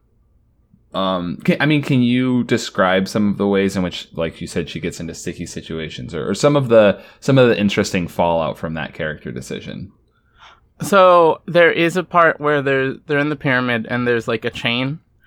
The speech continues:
Speaker 2: with a j-, a long weight, and if sh-, if she shot her gun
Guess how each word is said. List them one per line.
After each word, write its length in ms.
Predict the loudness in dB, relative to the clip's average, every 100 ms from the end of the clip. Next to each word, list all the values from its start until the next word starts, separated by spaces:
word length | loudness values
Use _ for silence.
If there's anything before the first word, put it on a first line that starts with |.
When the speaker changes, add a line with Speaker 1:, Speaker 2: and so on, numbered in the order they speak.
| _ _
Speaker 2:
with 200 | -8 -2
a 60 | -4
j-, 180 | -2 -8 -6
a 80 |
long 280 | 0 0 2
weight, 300 | 0 -2 -4 _ _
and 180 | -2 0
if 140 | -2 -4
sh-, 140 | -14 -18 _ _
if 100 | -8
she 120 | -6
shot 280 | 0 0 2
her 120 | 0
gun 380 | 2 2 2 -2